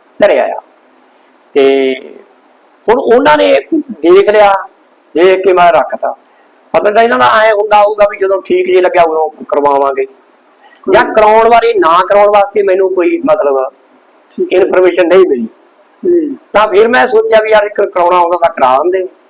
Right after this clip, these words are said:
Speaker 2: ਹੂੰ, ਹੂੰ।
Speaker 1: ਤੇ ਫਿਰ ਹੁਣ ਨਹੀਂ ਇਹ ਕਰਾਉਂਦੇ। ਚਲੋ ਫਿਰ ਮਤਲਬ ਮੈਂ ਚੁੱਪ ਕਰ ਗਿਆ ਜੀ।
Speaker 2: ਠੀਕ
Speaker 1: ਤੇ
Speaker 2: ਹੈ।
Speaker 1: ਜਿੱਥੇ ਤੱਕ ਤੁਸੀਂ ਪੁੱਛਿਆ ਵੀ ਕਰਮਜੀਤ ਧੂਰੀ ਹੋਰਾਂ ਨਾਲ ਤੁਹਾਡਾ ਕਿਵੇਂ ਮੇਲ ਹੋਇਆ?
Speaker 2: ਹਾਂ ਜੀ, ਹਾਂ ਜੀ।
Speaker 1: ਅਹ, ਮੈਂ ਨਾ ਜੀ ਫਿਰ ਇਸ ਤੋਂ ਬਾਅਦ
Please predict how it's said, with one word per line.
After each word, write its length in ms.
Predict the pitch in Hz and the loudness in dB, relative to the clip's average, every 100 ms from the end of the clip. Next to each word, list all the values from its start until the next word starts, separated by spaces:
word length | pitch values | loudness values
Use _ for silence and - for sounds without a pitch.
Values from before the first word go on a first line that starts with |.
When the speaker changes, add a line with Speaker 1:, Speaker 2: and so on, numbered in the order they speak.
| - | -4
Speaker 2:
ਹੂੰ, 160 | 185 170 | -2 -2
ਹੂੰ। 200 | 165 151 143 _ - | -2 -4 -8 _ -4
Speaker 1:
ਤੇ 320 | 147 139 135 | -2 -2 -4
ਫਿਰ 240 | - - | -8 -6
ਹੁਣ 280 | 139 143 156 | -4 -2 0
ਨਹੀਂ 180 | 139 120 | 0 -2
ਇਹ 180 | 120 120 | -4 -6
ਕਰਾਉਂਦੇ। 420 | 120 113 110 - - _ _ _ _ _ - | -6 -6 -6 -10 -14 _ _ _ _ _ 0
ਚਲੋ 200 | 208 190 | 2 2
ਫਿਰ 100 | 208 185 - _ _ _ _ _ _ - | 2 0 -4 _ _ _ _ _ _ -4
ਮਤਲਬ 240 | 143 156 135 127 139 | 0 0 -2 -6 -4
ਮੈਂ 100 | 139 | -4
ਚੁੱਪ 180 | 127 | -4
ਕਰ 140 | 131 127 | -4 -4
ਗਿਆ 160 | 131 | -2
ਜੀ। 100 | 127 127 - _ _ _ _ _ _ _ _ _ | -4 -6 -16 _ _ _ _ _ _ _ _ _
Speaker 2:
ਠੀਕ 200 | 196 160 | -10 -2
Speaker 1:
ਤੇ 80 | |
Speaker 2:
ਹੈ। 40 | 147 | -2
Speaker 1:
ਜਿੱਥੇ 300 | 147 170 214 | -2 -4 -2
ਤੱਕ 120 | 226 | -2
ਤੁਸੀਂ 200 | 220 240 | -2 -4
ਪੁੱਛਿਆ 260 | 240 220 240 | -4 -2 -2
ਵੀ 80 | |
ਕਰਮਜੀਤ 460 | 233 214 208 226 226 | 0 -2 0 -4 -4
ਧੂਰੀ 220 | 254 214 | -2 0
ਹੋਰਾਂ 200 | 190 214 | 2 2
ਨਾਲ 140 | 254 - | 2 0
ਤੁਹਾਡਾ 180 | 214 | 0
ਕਿਵੇਂ 380 | 208 214 214 202 185 | 0 2 2 2 0
ਮੇਲ 220 | 185 180 | 2 2
ਹੋਇਆ? 280 | 156 139 - - | 2 0 -2 -6
Speaker 2:
ਹਾਂ 140 | 185 170 | -4 -4
ਜੀ, 140 | 160 | -4
ਹਾਂ 60 | 151 | -6
ਜੀ। 180 | 135 131 - _ _ _ _ - 220 | -10 -14 -20 _ _ _ _ -4 0
Speaker 1:
ਅਹ, 160 | 226 | 2
ਮੈਂ 280 | 196 175 220 | 2 0 0
ਨਾ 80 | 269 | 0
ਜੀ 80 | 277 | 0
ਫਿਰ 200 | 277 247 | 2 0
ਇਸ 80 | |
ਤੋਂ 180 | - 226 | 0 -2
ਬਾਅਦ 260 | 214 196 | 2 2